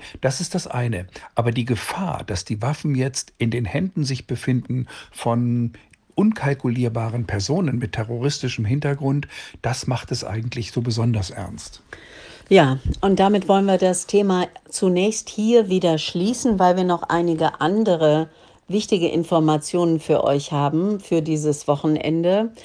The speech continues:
Speaker 2: Es geht wieder um die W H O und die Macht, die diese Gruppierung, diese N G O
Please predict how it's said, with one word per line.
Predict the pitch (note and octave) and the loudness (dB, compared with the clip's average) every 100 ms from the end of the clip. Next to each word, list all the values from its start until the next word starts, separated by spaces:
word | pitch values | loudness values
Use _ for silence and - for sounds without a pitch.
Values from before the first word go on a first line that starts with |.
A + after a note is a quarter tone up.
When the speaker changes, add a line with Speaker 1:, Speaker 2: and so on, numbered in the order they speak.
| - - - | -20 -10 0
Speaker 2:
Es | F#3 - | 0 0
geht | G3 A3 A3 | 0 0 0
wieder | F#3 G#3 G#3 G#3+ G#3 _ | -2 2 2 2 -4 _
um | - F3+ G3+ G#3 - _ _ | 0 2 2 -2 -6 _ _
die | - F3+ F3+ - | -4 -2 -2 -8
W | D3 D3+ F3+ | -4 0 0
H | D3+ D#3+ D#3 - - | -2 -2 -2 -4 0
O | D3 C#3+ - _ _ _ - _ | 2 2 -2 _ _ _ -20 _
und | F#3+ A#3 C#4 D4 - - | 4 6 6 0 -14 -6
die | G3 G3 A3+ A#3 G3 - _ _ - | 0 2 2 0 -6 -18 _ _ -2
Macht, | D#3 F#3+ G#3+ - - - - _ - _ _ - | 2 2 0 -8 -12 -20 -20 _ -20 _ _ -2
die | G3 G3 | 0 0
diese | F3 F#3 G3+ G3 F#3+ F#3+ F#3+ - _ - D#3+ | 0 -2 2 2 4 2 0 -6 _ -12 -6
Gruppierung, | D#3 D#3+ F#3 - A3 C4+ - D3 D3+ A3 C#4+ - | 0 2 0 0 0 2 4 4 4 2 0 -2
diese | D3+ F3+ D#3+ D#3+ - | -6 -4 0 0 2
N | F3 A#3 | 2 2
G | G3+ F#3 F3 - | 2 0 0 0
O | C#3 D3 G3 C#4 | 2 4 2 -2